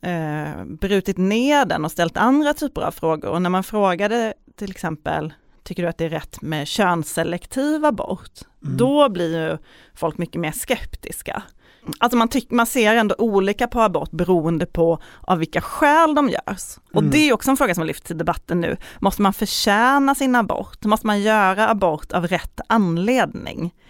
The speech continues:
Speaker 1: Eh, den typen av, av, eh, eh, argum-, alltså debatten är ju lite på väg ditåt. Ja, men tänk om mamman är sjuk, tänk om... Eh, eh, liksom här, ja.
Speaker 2: Men då kanske det finns en svensk abortdebatt, eh,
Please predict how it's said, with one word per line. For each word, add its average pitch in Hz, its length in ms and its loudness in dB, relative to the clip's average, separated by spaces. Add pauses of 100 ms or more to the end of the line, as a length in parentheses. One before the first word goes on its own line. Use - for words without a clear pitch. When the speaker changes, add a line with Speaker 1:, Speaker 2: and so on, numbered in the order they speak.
(220)
Speaker 1:
Eh, 175 240 0
den 208 340 2
typen 180 540 0
av, 170 300 0 (100)
av, 170 300 -2
eh, 165 220 -2 (560)
eh, - 280 -12 (320)
argum-, 190 340 0
alltså 208 200 -2
debatten 220 680 0
är 240 80 4
ju 254 100 6
lite 208 160 2
på 202 120 0
väg 175 380 2
ditåt. 196 600 0
Ja, 185 60 2
men 185 120 2
tänk 175 220 0
om 170 80 2
mamman 170 260 0
är 165 40 -2
sjuk, 170 640 -4
tänk 170 260 -4
om... 156 280 -4
Eh, 156 260 -4 (500)
eh, - 280 -10 (580)
liksom 170 240 -8
här, 170 140 -4 (400)
ja. - 160 -2
Speaker 2:
Men 196 120 4
då 202 120 2
kanske 196 300 -2
det 247 100 -4
finns 208 680 -4 (460)
en 175 200 0
svensk 151 400 -2
abortdebatt, 143 800 -6 (220)
eh, 101 560 -8